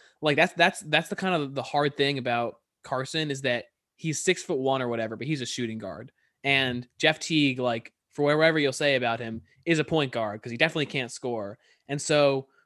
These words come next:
when Kemba's out and Smart is out, and you need someone to just run the offense, maybe it does make more sense to throw Teague or someone else in there. But I'm, I, I wanna watch Carson play because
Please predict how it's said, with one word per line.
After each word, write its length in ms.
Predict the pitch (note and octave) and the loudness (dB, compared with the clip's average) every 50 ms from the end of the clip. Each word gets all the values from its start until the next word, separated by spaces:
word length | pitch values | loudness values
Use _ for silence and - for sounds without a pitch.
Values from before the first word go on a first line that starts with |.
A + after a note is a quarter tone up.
| _ | _
when 400 | - D3 C#3 C3+ C3 B2+ A#2+ - _ - | -2 0 0 0 0 -4 -8 -12 _ -2
Kemba's 340 | - F3 E3+ F3 E3 D#3 D3 | 2 2 4 4 4 4 4
out 260 | D3 D3 C#3+ C#3+ C3 | 6 6 6 4 2
and 80 | C3 | 0
Smart 340 | B2 - - D3 D3 D3 C3+ | -6 -6 -4 -2 -2 0 0
is 100 | C#3 C3+ | -2 -2
out, 220 | B2 B2 B2+ B2+ B2 | 0 0 0 0 -2
and 80 | B2+ | -2
you 80 | C3 B2+ | -4 -4
need 140 | C3+ C#3 - | -4 -4 -2
someone 240 | - C#3 C3+ C3+ | -2 -2 -2 -2
to 60 | C3 B2+ | -4 -6
just 160 | A#2+ A#2+ - | -8 -6 -4
run 160 | B2+ C3 B2+ | -4 -4 -4
the 80 | B2+ A#2+ | -4 -4
offense, 640 | A2+ A#2+ A#2+ A#2 - - A2+ A2 A2 A2 - - _ _ _ _ _ _ - - | -4 -4 -6 -6 -6 -8 -8 -8 -8 -10 -14 -16 _ _ _ _ _ _ -2 4
maybe 240 | F#3 G#3 A3 A3+ | 4 6 6 6
it 120 | F3+ D#3 C#3+ | 4 4 4
does 220 | D3 D3 D#3 D#3+ | 4 4 4 4
make 160 | F3 F3+ F3+ | 2 0 0
more 160 | F3+ F#3 F3+ F3 | 2 0 0 0
sense 380 | D#3+ - F3+ F3 F#3 F#3 - - | 0 0 0 0 0 -2 -4 -6
to 100 | - C#3 | -8 -6
throw 380 | - D3 C#3+ C#3+ C#3 C3+ C3 | -2 2 4 4 4 4 2
Teague 460 | A#2+ - - - D#3+ D3+ D#3 E3 D#3 | -2 -4 -6 -4 -2 0 0 2 2
or 180 | D#3 D3 C3+ B2+ | 2 2 2 0
someone 280 | B2+ - D3 D3 C#3+ C#3 | 0 -2 -4 -2 -2 -2
else 200 | C#3 C3+ C3 - | -2 -4 -4 -6
in 120 | C3+ C#3 | -6 -6
there. 320 | D3 D3+ D#3 D#3+ E3+ E3 _ _ _ _ _ _ _ - | -4 -4 -4 -4 -6 -8 _ _ _ _ _ _ _ 0
But 320 | - D#3 D3 C3+ A#2+ G2+ - _ _ _ _ _ _ _ _ _ _ - - _ - | 2 4 4 4 2 0 -4 _ _ _ _ _ _ _ _ _ _ -20 -20 _ -4
I'm, 240 | G#2+ D3+ D#3+ E3 - | -2 -2 -2 -2 -4
I, 100 | A#2 D#3 D#3 | -8 -6 0
I 100 | - D#3 | 2 4
wanna 220 | D#3+ F#3 G3 F#3+ F3 | 4 6 4 4 4
watch 240 | D3+ D3 C#3 - | 6 4 4 2
Carson 360 | - - C#3+ C3+ C3 C3+ B2 A#2 | 2 0 0 0 0 -2 -8 -10
play 320 | - - A#2 G2 F2+ - | -8 -8 -8 -8 -8 -10
because 400 | B2+ C3 B2+ C#3+ C#3 C3 - - | -10 -8 -4 -4 -4 -6 -6 -12